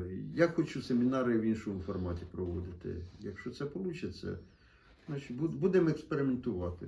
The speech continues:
Поки що ми проводимо по сценарію, напрацьованому в Бджолярському крузі. Поки що.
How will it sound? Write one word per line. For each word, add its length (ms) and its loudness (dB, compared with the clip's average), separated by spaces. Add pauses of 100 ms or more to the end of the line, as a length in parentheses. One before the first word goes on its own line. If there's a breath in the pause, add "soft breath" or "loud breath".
(120)
Поки 240 0
що 240 4
ми 160 4
проводимо 680 4
по 160 2
сценарію, 720 2
напрацьованому 1000 2
в 100 -2
Бджолярському 680 -4
крузі. 400 -10 (380)
Поки 300 -4
що. 260 -16